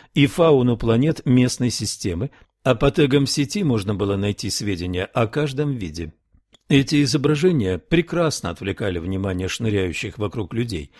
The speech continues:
Все смотрели под ноги и читали пояснения в сети – не замечая бредущего в одиночестве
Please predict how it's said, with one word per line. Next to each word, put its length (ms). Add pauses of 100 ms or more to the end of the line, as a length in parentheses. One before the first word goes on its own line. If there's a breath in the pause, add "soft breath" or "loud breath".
(260 loud breath)
Все 260
смотрели 600 (220 soft breath)
под 180
ноги 300
и 200
читали 460
пояснения 680
в 40
сети – 500 (340 soft breath)
не 180
замечая 520
бредущего 760
в 120
одиночестве 760